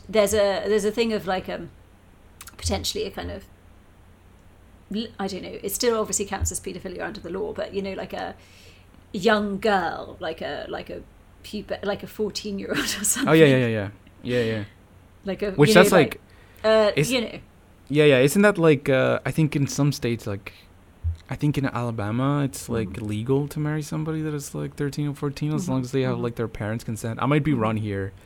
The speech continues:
Speaker 1: Mm-hmm.
Speaker 2: but it's pretty young. It's, like, it's well below, like, eight-,
Speaker 1: Interesting.
Speaker 2: eighteen.
Speaker 1: I know, it's funny 'cause, um, in the States, there's quite, in general, quite late ages of consent, and that's something that, like, I, I think Europeans find quite weird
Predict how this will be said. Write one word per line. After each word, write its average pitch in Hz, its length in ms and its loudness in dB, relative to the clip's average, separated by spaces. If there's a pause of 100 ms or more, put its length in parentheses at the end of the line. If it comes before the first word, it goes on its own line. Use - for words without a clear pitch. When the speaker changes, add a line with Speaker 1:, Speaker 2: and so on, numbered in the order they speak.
(120)
Speaker 1:
Mm-hmm. 185 140 -10
Speaker 2:
but 135 120 4
it's 135 120 4
pretty 160 220 6
young. 107 300 2
It's, 98 180 -6
like, 98 240 -2 (760)
it's - 280 -10
well 104 440 -2
below, 95 480 -4
like, 101 200 -8
eight-, 98 300 -6
Speaker 1:
Interesting. 107 320 -4
Speaker 2:
eighteen. 95 140 -2
Speaker 1:
I 247 80 4
know, 285 80 6
it's 285 120 2
funny 294 140 2
'cause, 285 180 -2
um, 185 320 0 (1300)
in 226 180 6
the 208 80 4
States, 220 520 2
there's 196 200 -2
quite, 190 320 0 (240)
in 214 220 2
general, 202 320 2
quite 196 280 -2
late 196 420 0
ages 214 380 0
of 214 160 -6
consent, 214 640 -4
and 202 100 -8
that's 214 140 -6
something 202 280 -4
that, 185 100 -6
like, 185 260 -4
I, 165 120 -6 (300)
I 190 60 -2
think 185 240 -8
Europeans 190 500 -6 (180)
find 190 260 -2
quite - 220 -8
weird 180 360 -8